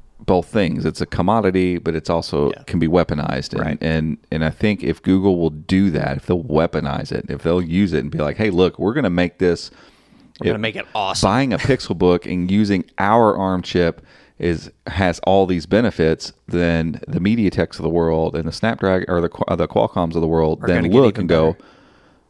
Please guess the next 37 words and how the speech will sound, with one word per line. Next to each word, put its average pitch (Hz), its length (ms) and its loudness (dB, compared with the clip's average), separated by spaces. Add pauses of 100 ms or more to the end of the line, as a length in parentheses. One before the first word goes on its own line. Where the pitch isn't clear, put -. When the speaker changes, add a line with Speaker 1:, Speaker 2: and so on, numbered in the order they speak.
(120)
Speaker 1:
"Oh, 113 100 4
wow, 92 340 2
that 85 220 0
does 107 200 4
work 87 280 2
really 82 180 2
well. 78 300 2
Look 95 160 0
how 92 140 2
good 92 340 2
this 82 200 0
is. 82 340 0 (260)
This 98 180 -2
is 95 80 0
a 85 60 2
great 82 240 2
system. 95 520 2 (1200)
We 117 200 2
wanna 110 220 2
get 92 180 4
in 90 140 4
on 82 260 0
that 82 240 0
kind 82 200 -2
of 76 60 -2
level." 95 280 2
Speaker 2:
Yeah. - 80 -6
Speaker 1:
And 117 120 2
they 110 60 2
have - 220 -6
the - 80 -8
freedom - 400 -2
to. - 260 -6 (320)
They 101 80 2
really 117 260 4
do. 143 360 -2
Like, 85 220 0